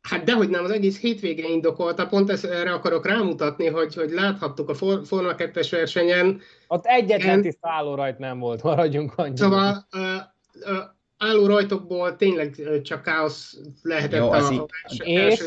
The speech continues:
Speaker 1: körön.
Speaker 2: teszem
Speaker 3: Kicsit,
Speaker 2: hozzá,
Speaker 3: bocsánat, egy
Speaker 2: teszem
Speaker 3: dolgot szeretnék vi-, megvédeni a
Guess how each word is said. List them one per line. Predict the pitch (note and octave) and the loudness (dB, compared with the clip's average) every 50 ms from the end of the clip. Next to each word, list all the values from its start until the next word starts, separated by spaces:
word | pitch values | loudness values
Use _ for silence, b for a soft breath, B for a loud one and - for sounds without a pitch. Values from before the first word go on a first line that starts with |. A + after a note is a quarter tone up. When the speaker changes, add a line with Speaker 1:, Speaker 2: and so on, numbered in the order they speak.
| - - | -8 -8
Speaker 1:
körön. | F#3 F#3 G3 G3+ | -4 0 2 2
Speaker 2:
teszem | F#3 F3 - A#3+ G#3+ | 2 2 0 0 -2
Speaker 3:
Kicsit, | G3 C3+ - - D#3+ E3 | 0 0 0 0 -2 -4
Speaker 2:
hozzá, | E3 D3+ D3 D#3+ D#3+ D#3 D#3+ F3 G3 - | -6 -8 -8 -8 -8 -8 -8 -8 -6 -4
Speaker 3:
bocsánat, | C3 B2+ - C3+ A#2+ A#2 A2+ A2 - | -4 0 0 0 2 2 0 0 0
egy | A#2+ A2 | -2 -2
Speaker 2:
teszem | - - A2+ A2 | -2 -2 -2 -2
Speaker 3:
dolgot | A2 G#2 G#2 G2+ - - - - - - | -2 -2 -2 -4 -6 -10 -18 -20 -20 -18
szeretnék | - - - A2+ G#2+ G2+ - G#2+ G#2 G2 - - | -14 -8 -4 -4 -4 -4 -4 -6 -8 -8 -8 -8
vi-, | G#2+ A#2 A2 | -8 -8 -4
megvédeni | A#2+ A#2 A#2+ A#2 G#2 G2 F#2 F#2 F2+ F2+ F2+ F#2+ G2 G#2 G#2+ G#2+ - _ _ _ _ _ _ _ _ _ _ | -4 -4 -4 -2 -2 -4 -4 -4 -4 -4 -6 -4 -6 -6 -8 -10 -16 _ _ _ _ _ _ _ _ _ _
a | - - B2 G#2+ G2+ G2+ G2 | -18 -14 -8 -4 -4 -2 -2